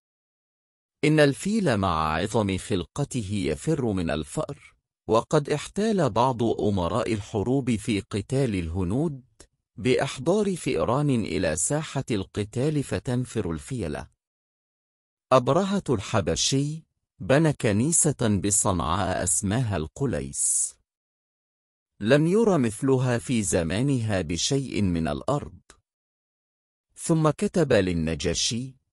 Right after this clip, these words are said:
"إني قد بنيت لك كنيسة لم يبنى مثلها لملك كان قبلك، ولست بمنته حتى أصرف إليها حج العرب."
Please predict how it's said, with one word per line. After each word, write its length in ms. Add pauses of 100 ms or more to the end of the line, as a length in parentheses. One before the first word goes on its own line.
(220)
"إني 300
قد 300
بنيت 440
لك 440
كنيسة 720
لم 300
يبنى 480
مثلها 580
لملك 720
كان 280
قبلك، 840 (260)
ولست 520
بمنته 800
حتى 400
أصرف 600
إليها 640
حج 340
العرب." 540